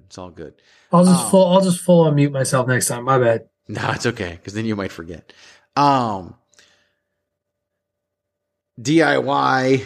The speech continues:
Speaker 1: went, you know, stardom and, and fame and everything. And that, of course, is friends of the program, Johnny Gargano and Tommaso Ciampa. And, and they, they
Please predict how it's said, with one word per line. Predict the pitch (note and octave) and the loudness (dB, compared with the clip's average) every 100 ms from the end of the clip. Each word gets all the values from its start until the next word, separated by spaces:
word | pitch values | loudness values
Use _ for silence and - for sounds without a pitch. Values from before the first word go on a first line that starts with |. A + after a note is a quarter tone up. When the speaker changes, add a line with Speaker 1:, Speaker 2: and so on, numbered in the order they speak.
| - | -10
Speaker 1:
went, | A#2+ A#2+ A2 - | -8 -6 -6 -8
you | A2 | -12
know, | G2+ F2+ | -12 -12
stardom | - C#3+ C#3+ C3+ C3 B2+ A2+ | -6 -2 0 2 2 0 -2
and, | G2+ G#2+ | -6 -8
and | G2 | -14
fame | - A#2 A#2 G#2+ | -8 -6 -4 -6
and | G#2 | -6
everything. | G#2 G#2 G#2+ G#2 | -6 -8 -10 -10
And | G2+ | -6
that, | B2 E3+ | -2 -2
of | E3 | -2
course, | - C3+ B2+ A#2+ | -2 -2 -2 -4
is | A2 G2+ G2 F#2 - - _ _ _ _ - | -6 -4 -4 -8 -12 -18 _ _ _ _ -18
friends | - E3+ G3 G3+ F3 | -2 2 2 2 2
of | E3+ D3+ | 2 0
the | |
program, | - C#3 C3+ A2+ A2 G2+ F#2 F#2 _ _ _ _ _ _ _ - | 2 2 2 -2 -6 -6 -8 -14 _ _ _ _ _ _ _ -12
Johnny | A#2+ A#2+ B2+ | -6 -4 -2
Gargano | A#2+ A#2+ G#2 G2+ G2 F#2+ F#2+ | 2 0 0 -4 -4 -6 -6
and | F#2+ | -8
Tommaso | F#2 D#2 D#2+ D#2+ | -10 -10 -12 -14
Ciampa. | - D2 B1 A1 G1+ _ _ _ _ _ _ _ _ _ _ _ _ _ _ _ - | -14 -16 -18 -20 _ _ _ _ _ _ _ _ _ _ _ _ _ _ _ _ -4
And, | C3 B2 A#2+ A#2 A2+ A2 | 0 0 0 -2 -6 -8
and | A2 G#2+ G2+ G2 - | -8 -8 -12 -14 -10
they, | G2+ F2+ F2 | -8 -8 -10
they | E2+ E2 E2 | -12 -14 -14